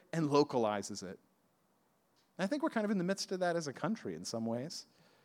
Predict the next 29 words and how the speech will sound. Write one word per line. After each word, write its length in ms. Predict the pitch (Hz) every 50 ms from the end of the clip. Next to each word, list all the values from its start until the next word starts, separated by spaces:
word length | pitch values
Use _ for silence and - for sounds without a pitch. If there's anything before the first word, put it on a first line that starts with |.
| _ _ _ _ _ _ _ _ _ _ _ _
The 80 | - -
origins 400 | - 147 165 175 156 170 165 165
of 80 | 160
our 100 | 165 147
country 480 | - - 170 175 175 - - 160 135 120
were 280 | 113 117 117 117 117 - - - - -
tied 360 | - 156 143 147 147 143 -
to 80 | -
the 100 | 139 139
sort 220 | 135 - 160 139 127
of 80 | 120
colonizing 640 | - - 143 147 160 160 151 139 127 123 123 135 123 123
spirit 400 | - - - 139 139 131 120 117
of 100 | 110 110
Europe. 400 | 117 135 135 107 95 - - - - _ _ _ _ _ _ _ _ _ _ _ _ _ _ _
And 100 | 127 135
it 60 | 135 131
did 140 | 156 151
a 40 | 151
lot 200 | 147 147 147 143
of 100 | 143 135
damage 540 | 135 135 139 139 139 117 107 101 - - - -
along 320 | 131 131 127 127 127 127
the 100 | 120 123
way 300 | 120 123 131 127 113 110
for 180 | - - 117 113
all 140 | 123 127 127
of 100 | 123 127
its 300 | 113 - - - -